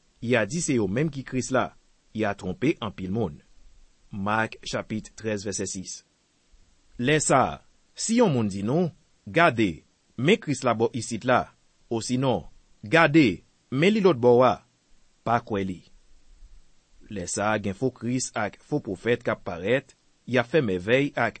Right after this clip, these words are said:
mirak pou twonpe ata moun Bondye chwazi yo, si yo ta kapab. Mak chapit trèz, vèsè venteyen e vennde. Tout fo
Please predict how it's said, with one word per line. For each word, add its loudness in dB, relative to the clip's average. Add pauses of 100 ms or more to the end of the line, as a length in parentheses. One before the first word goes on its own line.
(100)
mirak -2
pou -6
twonpe -6
ata -6
moun 0
Bondye -2
chwazi -4
yo, -2 (500)
si -4
yo -2
ta -6
kapab. -2 (1120)
Mak -4
chapit -8 (100)
trèz, -4
vèsè -4
venteyen -6 (180)
e -6
vennde. -6 (1160)
Tout 2
fo 2